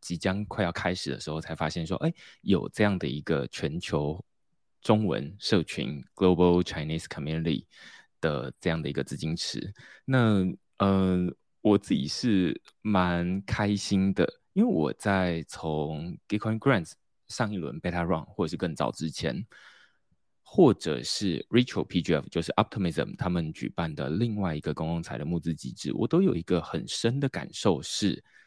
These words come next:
资源的不对等，中文社群的资源跟英文社群的资源的不对等。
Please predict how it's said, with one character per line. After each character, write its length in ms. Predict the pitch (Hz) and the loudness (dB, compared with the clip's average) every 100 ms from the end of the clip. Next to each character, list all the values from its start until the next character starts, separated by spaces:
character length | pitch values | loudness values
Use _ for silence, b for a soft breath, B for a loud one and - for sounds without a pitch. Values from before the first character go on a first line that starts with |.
| _ _ _ _ _ _ _ _ _ | _ _ _ _ _ _ _ _ _
资 240 | - 143 147 | -6 0 2
源 380 | 131 67 60 - | 2 0 -6 -4
的 200 | 82 57 | -4 -2
不 140 | - | -4
对 200 | - 87 | 2 2
等， 100 | 65 - _ _ _ _ _ _ _ _ - | 2 -6 _ _ _ _ _ _ _ _ 2
中 340 | 165 170 170 | 4 6 4
文 400 | 113 80 80 - - | 4 2 -2 -12 -14
社 260 | - 117 | -2 0
群 300 | 85 - - | 0 -6 -6
的 100 | 85 | -6
资 220 | 76 92 95 | -6 -2 0
源 260 | 80 58 - | 0 -4 -6
跟 240 | 90 87 | -6 -4
英 160 | 107 123 | -4 -4
文 160 | 78 | -4
社 160 | 69 85 | -4 -6
群 160 | 76 64 | -4 -8
的 80 | |
资 160 | 73 80 | -8 -6
源 100 | 69 | -6
的 80 | - | -6
不 80 | - | -4
对 180 | 78 62 | -2 -2
等。 160 | - | -4